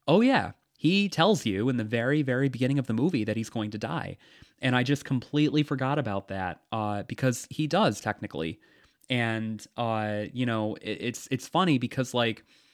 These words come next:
you would think that throughout the movie, if you get attached to this character, you're gonna constantly be on edge worrying that he's going to die, you know, because he tells you right in the first line that he does. And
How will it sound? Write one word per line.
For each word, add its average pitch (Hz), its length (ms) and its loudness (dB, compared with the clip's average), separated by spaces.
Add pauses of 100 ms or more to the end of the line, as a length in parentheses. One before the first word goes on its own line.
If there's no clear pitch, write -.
(120)
you 131 140 4
would 131 220 0
think 190 260 0
that 156 140 -2
throughout 139 360 0
the 135 60 0
movie, 156 540 0
if 131 160 -4
you 131 80 4
get 156 140 2
attached - 520 -2
to 143 60 -4
this 135 180 -4
character, 131 600 -2 (880)
you're 135 440 4
gonna 147 360 0
constantly 151 560 0
be 135 140 0
on 123 160 0
edge 127 280 0
worrying 113 720 -2
that 110 440 -2
he's 143 240 -2
going 117 240 -2
to 135 60 -4
die, 165 460 -2 (240)
you 117 100 -2
know, 110 160 2
because 120 280 -2
he 139 100 2
tells 151 340 0
you 110 200 0
right 113 240 0
in 123 140 -2
the 123 60 0
first 139 320 -2
line 156 240 -2
that 104 120 -4
he 113 100 -4
does. 110 540 -2 (800)
And 120 420 -2